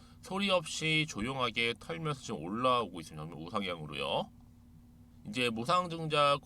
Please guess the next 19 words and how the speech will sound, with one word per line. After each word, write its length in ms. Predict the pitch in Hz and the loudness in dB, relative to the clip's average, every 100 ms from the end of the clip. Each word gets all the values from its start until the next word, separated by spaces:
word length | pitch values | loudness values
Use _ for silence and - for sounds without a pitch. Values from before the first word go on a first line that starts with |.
| - | -6
공시도 320 | 120 117 117 | -8 -6 -6
발표 400 | 104 92 101 107 | -4 -4 -2 -6
임박 480 | 92 104 113 - - | -4 0 -2 -2 -10
중에 180 | 113 98 | -4 -2
있고 340 | 78 - 92 | -4 -8 -8
현재도 340 | 143 180 175 156 | -6 -6 -4 -4
지금 220 | 135 113 | -4 -6
우상향 400 | 113 110 147 214 - - | -2 0 2 0 -4 -20
진행 280 | - 101 98 | -8 -4 -4
중이다라는 920 | 90 87 85 95 - - - 82 85 | -6 -4 2 2 0 -20 -8 -6 -6
거 340 | 80 82 127 208 - - | -4 0 0 -2 -8 -6
말씀드리고요. 640 | 87 95 90 82 80 180 | -6 -6 -8 -6 -4 -4
그러니까 240 | 160 - | -4 0
여러분들은 760 | 151 170 165 156 160 160 160 156 | 4 4 2 0 2 2 2 -4
이것을 300 | 120 139 143 | -4 -2 -2
더 100 | 120 | -2
오르기 440 | 101 139 196 196 156 | -4 -2 -2 -4 -6
전에 340 | 95 104 98 - - | -4 -2 -4 -8 -20
지금 180 | - 90 | -10 -8